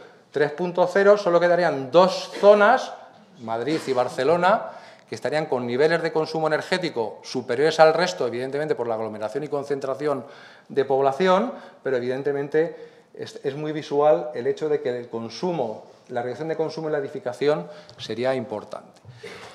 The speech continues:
Esto es una visión, es una tendencia, no pretendemos que esto se vaya a conseguir en un día, estamos hablando del dos mil cincuenta. Hace, a, queda mucho para, para hacer y muchas corporaciones municipales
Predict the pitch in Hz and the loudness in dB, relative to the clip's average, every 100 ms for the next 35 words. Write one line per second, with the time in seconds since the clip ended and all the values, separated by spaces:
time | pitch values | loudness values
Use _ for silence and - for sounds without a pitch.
0 | 160 156 226 - - 180 214 190 139 185 | -8 -2 -2 -2 -6 4 6 6 4 2
1 | 165 120 - 143 202 190 185 143 156 170 | 2 2 -4 -4 4 4 4 0 2 0
2 | 170 120 104 104 131 160 160 156 170 160 | -2 -2 -2 -2 -2 -4 -2 -2 0 -2
3 | 160 - 165 160 151 151 147 147 143 175 | -4 -2 0 2 2 2 0 -2 -2 -2
4 | - - - _ 139 107 113 131 139 147 | -4 -16 -20 _ -18 -12 -8 -6 -4 -2
5 | 156 - 127 131 135 143 175 143 117 101 | -4 -4 -6 -4 0 0 2 0 -2 -4
6 | 151 165 117 107 156 117 85 - - - | -6 -6 -6 2 2 2 -6 -8 -14 -20
7 | _ - - - - - - - - - | _ -20 -20 -20 -20 -14 -14 -14 -20 -20
8 | _ - 143 143 175 127 110 117 110 101 | _ -2 2 4 2 -2 -4 0 0 0
9 | 95 - - - 113 117 113 165 165 127 | -4 -10 -20 -12 -2 0 0 -2 -2 -6
10 | 151 - 160 165 - - - - - - | -6 2 4 4 -2 -12 -20 -20 -20 -6
11 | 123 123 127 120 156 160 151 143 131 127 | 0 2 4 2 2 -2 -2 -4 -2 4
12 | 143 156 156 - | 6 6 0 -6